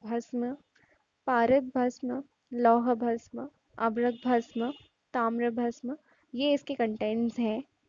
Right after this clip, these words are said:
जो कि, अ, बहुत ही, अ, useful होते हैं to cure fever, obesity, acne। अगर आपको dermatitis है, skin problem है, eczema है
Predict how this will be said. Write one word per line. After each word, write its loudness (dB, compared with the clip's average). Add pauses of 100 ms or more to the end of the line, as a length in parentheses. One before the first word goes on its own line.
(180)
जो 0
कि, -4
अ, 2
बहुत 0
ही, 0
अ, 2
useful 0
होते 2
हैं -2
to -8
cure 0 (460)
fever, 4 (120)
obesity, 0 (120)
acne। -2
अगर 2
आपको 0
dermatitis 4
है, 4
skin 0
problem 0
है, 0
eczema 0
है 0